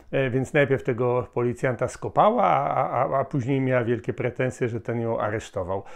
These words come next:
To wszystko się działo pod, pod Menem, przypomnę. E, a skoro już zacząłem o przypominaniu, to właśnie moja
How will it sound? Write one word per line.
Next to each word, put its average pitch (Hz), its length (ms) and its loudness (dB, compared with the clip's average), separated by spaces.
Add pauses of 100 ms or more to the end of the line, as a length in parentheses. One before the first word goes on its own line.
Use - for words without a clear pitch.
(160)
To 117 100 -6
wszystko - 360 -2
się 135 160 -2
działo 123 240 2
pod, 120 240 -6 (340)
pod 131 220 4
Menem, 110 420 0
przypomnę. 92 580 -8 (500)
E, 110 460 0
a 131 100 -2
skoro 147 300 0
już 135 240 -2 (320)
zacząłem 131 480 2
o 127 60 0
przypominaniu, 131 680 0
to 123 140 -6
właśnie 135 340 -2
moja 143 400 2